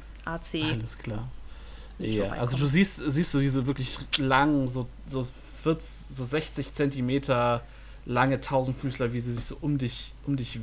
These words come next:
Speaker 2: wickeln und an dir rumkrabbeln. Und es ist ein bisschen, ah, unangenehm. Ähm, aber sie schaffen's nicht, dir weh zu tun. Und dann ist der Kobold dran und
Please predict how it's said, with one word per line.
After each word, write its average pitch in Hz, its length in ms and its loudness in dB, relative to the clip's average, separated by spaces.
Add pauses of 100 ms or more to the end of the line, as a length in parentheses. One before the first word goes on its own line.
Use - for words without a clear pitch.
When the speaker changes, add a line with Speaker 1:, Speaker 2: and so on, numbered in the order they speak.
Speaker 2:
wickeln 131 480 0 (520)
und 120 280 -4
an 120 160 0
dir 117 120 2
rumkrabbeln. 123 680 2
Und 131 120 2
es 156 60 -8
ist 151 160 -6
ein 160 100 -2
bisschen, 139 400 -2
ah, 113 360 8 (520)
unangenehm. 117 640 4 (1080)
Ähm, 127 680 4 (360)
aber 123 240 4
sie 120 160 2
schaffen's 117 420 0
nicht, - 280 -4
dir 104 320 0
weh 107 180 0
zu - 140 -10
tun. 107 360 -4
Und 110 80 -4
dann 113 140 -6
ist - 180 -10
der - 160 -6 (300)
Kobold - 400 -8
dran 147 220 -2
und 151 140 -8